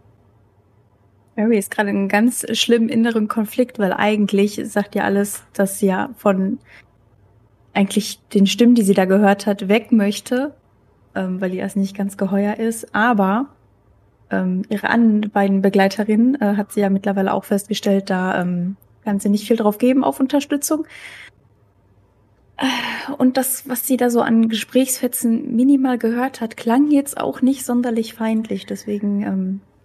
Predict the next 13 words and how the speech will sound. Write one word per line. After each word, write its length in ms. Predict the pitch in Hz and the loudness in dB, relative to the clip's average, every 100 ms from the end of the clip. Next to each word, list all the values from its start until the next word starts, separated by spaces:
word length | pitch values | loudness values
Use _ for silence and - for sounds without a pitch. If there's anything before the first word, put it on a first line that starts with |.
| _ | _
würde 180 | 208 202 | -2 -2
ich 120 | - | 0
sagen, 560 | 208 196 196 196 - - _ _ 214 | 0 2 2 0 -2 -10 _ _ -2
nähert 420 | 214 214 196 196 | 2 2 2 0
sie 120 | 190 | -4
sich, 480 | 190 190 190 - - | -2 -2 -2 -6 -6
äh, 320 | 185 175 190 - _ _ | -6 -6 -8 -12 _ _
dann 160 | 202 202 | -4 0
auch 260 | 196 - | 0 0
mal 180 | 196 185 | 0 0
langsam 440 | 190 202 220 226 220 | 2 2 2 4 4
der 140 | 220 | 2
Tür. 460 | 220 233 247 277 | 0 0 2 0